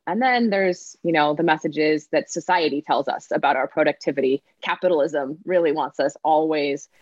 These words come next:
productive. And so what I've gotten to do is I talk to this achiever all the time. I get to know it.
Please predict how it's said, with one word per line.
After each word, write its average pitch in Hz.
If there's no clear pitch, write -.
productive. 160
And 202
so 208
what 220
I've 220
gotten 285
to 202
do 233
is 170
I 190
talk 226
to 311
this 302
achiever 269
all 233
the 233
time. 202
I 202
get 196
to 233
know 226
it. -